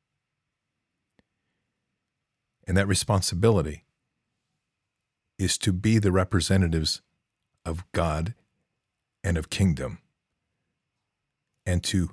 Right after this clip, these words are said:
lead people to Christ. Because I'm telling you, this is a time when, when we endure, and we will endure well as we turn to God and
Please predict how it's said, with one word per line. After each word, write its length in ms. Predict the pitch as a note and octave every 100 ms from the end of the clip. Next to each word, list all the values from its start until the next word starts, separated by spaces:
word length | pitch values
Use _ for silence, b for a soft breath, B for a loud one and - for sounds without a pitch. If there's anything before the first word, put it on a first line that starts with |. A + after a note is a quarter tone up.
| -
lead 400 | F2 G2 G2 -
people 320 | E2 F2 D#2+
to 100 | D#2
Christ. 480 | - D2+ - - - _ _ _ _ _ -
Because 320 | E2+ G2+ F2+
I'm 120 | F#2
telling 360 | - B2 A#2 F#2
you, 80 | E2+
this 320 | G2+ - - _ -
is 160 | G2+ F#2+
a 40 |
time 460 | - - G#2+ G2+ F2
when, 200 | D#2+ D#2 _
when 340 | - F2+ E2+ D#2
we 240 | A#2 D3
endure, 520 | A2 F#2 F#2 F2+ F#2+ -
and 160 | F2+
we 140 | F2 G2
will 240 | F#2+ G2
endure 460 | G2 F2+ F2+ F2 E2
well 420 | E2+ G2 F2 E2
as 200 | F2 F2
we 140 | F2
turn 380 | E2+ - B2 B2
to 120 | -
God 500 | F2 F2 F2 C#2+ C#2+ - b b b b b b
and 280 | F2+ F2+